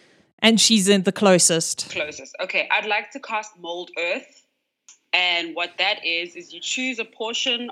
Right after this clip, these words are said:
Speaker 2: of dirt or stone that you can see within range and that fits within a five-foot cube. You manipulate it in one of the following ways. At the top
Speaker 1: The Orb of Watsy.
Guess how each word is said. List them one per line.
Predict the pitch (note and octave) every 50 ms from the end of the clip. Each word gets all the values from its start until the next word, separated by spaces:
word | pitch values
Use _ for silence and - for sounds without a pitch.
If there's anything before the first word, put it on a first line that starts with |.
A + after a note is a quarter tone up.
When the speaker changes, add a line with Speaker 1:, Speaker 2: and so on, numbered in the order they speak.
| - -
Speaker 2:
of | F#3+ F#3+ F#3 F3+ - -
dirt | - F#3+ G3 G#3 G#3+ - - F#3+
or | F#3
stone | - - - A3+ A3 G#3 G3+ G3+ G3+
that | F3+ F#3 F3+
you | F#3+ F#3
can | - E3+ E3+ E3+
see | - - A#3+ A3+
within | F#3 F#3 F3+ E3+ F#3 F3+ E3
range | D3+ E3 F3 F#3 F#3+ G#3 A3+ A3+ - -
and | E3 F3+ F3
that | E3+ F3 -
fits | - - A3+ A3+ A3 - -
within | F3 F3+ E3+ F#3 F3
a | D#3 D#3+
five-foot | - - A3 G#3+ A3+ A#3+ A#3 - _ - G#3 F#3+ - -
cube. | - - - G#3+ G#3 G3+ F#3+ - _ - - - - _ _
You | - F#3+ F3 F3
manipulate | E3+ D#3+ F#3+ A#3 A#3 - C4+ B3+ A#3 G#3+ G#3+ A#3 - A3
it | - -
in | D#3 D3 C#3+
one | C#3 E3+ F#3+ G#3 G#3
of | F#3 F3+
the | -
following | - _ - F#3 F3+ F#3 F#3+ F3+ F3 E3+ E3 D3+ A#2
ways. | A#2 C3 C3 B2 A#2+ A#2 - - - - _ _ _ _ _ _ _ _ _ _ _ _ _ _ _ _ _ _ - - - -
At | F#3+ F#3+ F#3+
the | G3 G3
top | - - A#3+ A#3+ A#3 -
Speaker 1:
The | - A3+ A#3
Orb | - - A#3+ B3+ D#4 E4 E4+ E4+ F4+ F4 F4 F4
of | E4 E4+ E4 -
Watsy. | - C#4 G#3+ G3+ G3+ F3+ - - - - - - E3+ E3+ E3 E3 E3+ E3+ D#3+